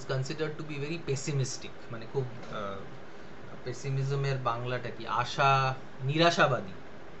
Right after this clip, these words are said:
নিরাশাবাদী, আহ, writer আর কি। সবসময় ওর সবকিছু নিরাশাতেই, আহ, শেষ হয়। Especially যে last লাইনটা আছে Mayor of Casterbridge-এর, যে "আমাদের জীবনটা দুঃখেই ভরা, মাঝে মাঝে দুঃখটা একটু কম হয়,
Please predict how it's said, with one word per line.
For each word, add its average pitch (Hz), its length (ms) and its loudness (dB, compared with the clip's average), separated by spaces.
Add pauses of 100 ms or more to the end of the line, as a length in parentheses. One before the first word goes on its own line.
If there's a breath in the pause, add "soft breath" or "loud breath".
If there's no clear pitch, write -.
(720)
নিরাশাবাদী, 139 960 4
আহ, 107 680 -2
writer 120 380 0
আর 113 100 -4 (100)
কি। 185 80 -6
সবসময় 135 520 -2
ওর 127 160 -2
সবকিছু 135 400 -4
নিরাশাতেই, 131 760 -2
আহ, 110 340 -6
শেষ 127 340 -4
হয়। - 140 0 (520 loud breath)
Especially 143 360 2
যে 143 100 2
last 135 460 4
লাইনটা 135 580 2
আছে 101 440 -4
Mayor 120 180 0
of 110 240 -2
Casterbridge-এর, 98 680 -6
যে 123 100 -2
"আমাদের 131 440 0
জীবনটা 139 720 0 (580 loud breath)
দুঃখেই 147 480 2
ভরা, 147 360 2 (100)
মাঝে 135 300 4
মাঝে 202 200 2
দুঃখটা 180 420 0
একটু 180 220 -2 (120)
কম 139 220 2
হয়, 185 340 0